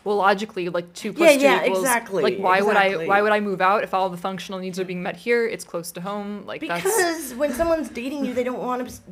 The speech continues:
Speaker 2: go to your parents' house.
Speaker 1: Yeah, <laughs> exactly.
Speaker 2: And why do you?
Speaker 1: There are these, like, intangibles that probably wouldn't occur to a person, like, where it's
Speaker 2: Right,
Speaker 1: like, that's a,
Speaker 2: right.
Speaker 1: that's a good arrangement.
Speaker 2: It's the nuance
Speaker 1: Yeah.
Speaker 2: part.
Speaker 1: Yeah.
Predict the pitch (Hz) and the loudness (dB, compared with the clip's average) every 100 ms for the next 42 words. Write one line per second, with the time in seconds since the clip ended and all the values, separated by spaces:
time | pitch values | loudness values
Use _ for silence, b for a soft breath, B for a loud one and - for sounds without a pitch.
0 | 175 240 233 226 180 - 254 269 262 120 | -6 -4 -4 -6 -8 -12 -8 -8 -8 -10
1 | 107 - - 220 269 - 190 - 269 - | -10 -10 -6 2 2 0 -4 -4 -6 -8
2 | 214 254 - 214 - 226 202 180 220 254 | -10 -8 -8 -10 -10 -8 -8 -2 -2 -2
3 | 208 220 170 104 - - 220 240 226 214 | -6 -4 -4 -6 -6 2 4 4 2 0
4 | 214 - 214 208 196 208 190 185 180 180 | 0 -2 -4 -2 -2 -2 -2 -2 -2 -4
5 | 190 190 190 190 175 196 185 185 180 180 | -2 -2 -2 -6 -8 -6 -4 -4 -6 -8
6 | 175 185 170 196 226 302 294 214 - 269 | -8 -10 -10 -8 2 4 4 2 2 2
7 | 254 226 185 233 262 220 233 247 294 247 | 2 0 -4 -6 -2 2 2 2 -2 -4
8 | 170 269 233 208 160 139 135 - - 190 | -6 -4 -2 0 0 -2 -8 -12 -4 0
9 | 127 123 120 - _ B B B B B | 0 -2 -8 -18 _ B B B B B
10 | - 202 | -6 -2